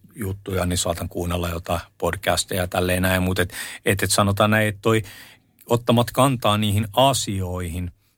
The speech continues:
mistä puhutaan, niin mä tavallaan kyseenalaistan tän valtavirtaisen median toimintaetiikan niin voimakkaasti, että mä en niinku halua, ah, liiemmin niinku, et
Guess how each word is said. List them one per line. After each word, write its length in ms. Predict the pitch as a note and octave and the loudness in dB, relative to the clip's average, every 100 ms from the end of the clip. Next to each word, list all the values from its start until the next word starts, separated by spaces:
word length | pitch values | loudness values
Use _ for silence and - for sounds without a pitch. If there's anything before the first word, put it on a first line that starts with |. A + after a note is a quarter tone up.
| _ | _
mistä 280 | G2 E2+ - | -4 -4 -4
puhutaan, 640 | A2 F2+ G#2 G2 F2+ F2+ | -4 -2 -2 -4 -4 -2
niin 200 | F2+ G2+ - | -2 -4 -2
mä 240 | F#2+ G2 | 0 0
tavallaan 500 | G2 F#2+ G#2 G2+ G2 | 0 2 4 4 2
kyseenalaistan 760 | A2+ G#2+ A#2 F#2+ F2+ F2 G#2 F#2+ | 2 2 4 4 2 0 -2 0
tän 200 | F#2 F#2 | 2 4
valtavirtaisen 840 | G#2 G2 F#2+ F2+ F2 F#2 F2+ F#2+ | 4 2 -2 -2 -4 -4 -2 0
median 400 | G2+ G2+ F#2+ F#2 | 2 2 0 0
toimintaetiikan 1160 | A2+ A2 G2 F2+ F#2+ F#2+ G2 F#2+ E2+ E2 E2+ E2 | 2 2 2 0 0 2 0 -2 -6 -4 -6 -6
niin 220 | E2+ E2 | -10 -8
voimakkaasti, 800 | E2+ E2 D#2+ - - F#2 - - - | -6 -6 -8 -10 -4 -4 -4 -8 -12
että 200 | - - | -10 -8
mä 100 | E2+ | -6
en 120 | E2 - _ _ _ - | -8 -12 _ _ _ -20
niinku 260 | F2+ - - | -18 -14 -6
halua, 400 | F2 E2+ E2+ - _ - - - - - - - - _ _ _ - | -4 -2 -6 -12 _ -20 -20 -20 -20 -20 -20 -20 -20 _ _ _ -2
ah, 640 | A#2+ F2+ F2 E2 - - | 0 2 2 2 -2 -4
liiemmin 720 | G2+ G2 F#2+ F2+ E2 E2 E2 E2 | 0 2 2 0 -2 -4 -6 -8
niinku, 420 | D#2+ D2 F2+ F2+ - _ | -10 -6 -4 -4 -8 _
et 140 | - | -8